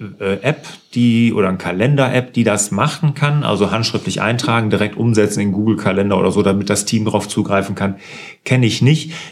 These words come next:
Einzige, was wir noch empfehlen können, ist die Tastatur, die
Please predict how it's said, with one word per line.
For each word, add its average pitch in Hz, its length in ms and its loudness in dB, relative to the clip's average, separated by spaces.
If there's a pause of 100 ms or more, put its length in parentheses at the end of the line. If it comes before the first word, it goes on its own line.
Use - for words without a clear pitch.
(320)
Einzige, 139 340 2
was 123 140 4
wir 123 60 4
noch 104 120 2
empfehlen 113 360 2
können, 110 180 2
ist 107 140 -4
die 107 80 -2
Tastatur, 113 960 -2
die 110 340 2